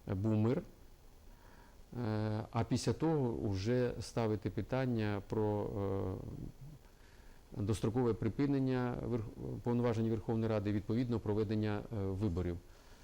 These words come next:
На превеликий жаль, е, цього не спостерігається.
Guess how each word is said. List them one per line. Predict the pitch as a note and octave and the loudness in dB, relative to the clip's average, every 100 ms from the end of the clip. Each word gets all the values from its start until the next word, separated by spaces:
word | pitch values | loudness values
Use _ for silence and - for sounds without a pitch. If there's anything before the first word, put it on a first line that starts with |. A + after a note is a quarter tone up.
| - - | -20 -4
На | A2+ A#2 | 0 2
превеликий | B2+ B2+ B2+ A#2 A#2+ | 4 4 4 4 2
жаль, | G#2 G#2+ B2+ A#2+ A#2 | 0 2 4 4 4
е, | A2 G#2 G2+ G#2 G#2+ | 2 2 2 -2 -4
цього | - G2+ G#2 | -2 0 2
не | G#2 G2+ G#2 | 2 2 0
спостерігається. | - G#2 - F#2+ F2 E2 E2 - | -2 -6 -2 0 0 -2 -4 -10